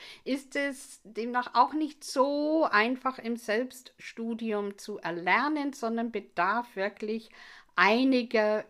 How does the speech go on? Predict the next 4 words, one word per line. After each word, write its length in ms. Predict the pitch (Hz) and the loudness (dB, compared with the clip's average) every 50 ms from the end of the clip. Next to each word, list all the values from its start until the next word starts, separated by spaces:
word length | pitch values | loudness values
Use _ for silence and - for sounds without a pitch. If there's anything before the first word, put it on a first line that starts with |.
| _ | _
Übung. 600 | - 185 202 220 240 233 196 190 165 131 113 - - _ _ _ _ _ _ _ _ _ - - - - - - - - - _ _ _ _ _ _ _ _ _ _ _ _ _ _ _ _ | -6 -2 0 2 2 4 4 4 4 4 0 -6 -14 _ _ _ _ _ _ _ _ _ -20 -20 -20 -20 -20 -20 -20 -20 -20 _ _ _ _ _ _ _ _ _ _ _ _ _ _ _ _
Ja, 460 | - 440 466 453 392 330 247 226 226 | 10 12 12 12 12 12 12 12 12
welche 380 | 240 269 370 370 - 381 381 392 | 10 10 8 8 6 2 0 0
Ziele 840 | - - - 349 349 359 370 - 339 254 220 202 170 156 147 - - | -2 4 8 10 12 12 12 12 12 10 10 8 8 4 2 -2 -8